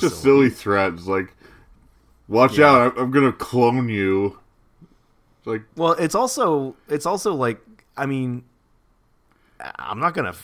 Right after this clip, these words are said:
Speaker 2: I'm not gonna feel it, right?
Speaker 1: Yeah, I mean,
Speaker 2: It's my clone.
Speaker 1: that's, like, the clone's problem,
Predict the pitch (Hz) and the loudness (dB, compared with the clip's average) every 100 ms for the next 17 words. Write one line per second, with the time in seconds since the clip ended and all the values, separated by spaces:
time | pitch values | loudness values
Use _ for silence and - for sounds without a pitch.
0 | - 76 117 196 143 90 78 - 82 85 | -16 -10 -6 -6 -6 -8 -12 -14 -12 -10
1 | 147 - _ _ _ _ _ 92 151 190 | -10 -12 _ _ _ _ _ -10 -8 -10
2 | _ _ _ - 143 135 135 123 - 113 | _ _ _ -8 -4 0 0 -2 0 4
3 | 151 151 175 131 - 110 - 127 151 135 | 4 4 2 2 -2 -6 2 4 4 2
4 | - 101 92 90 90 85 | -4 -2 -2 -2 -4 -6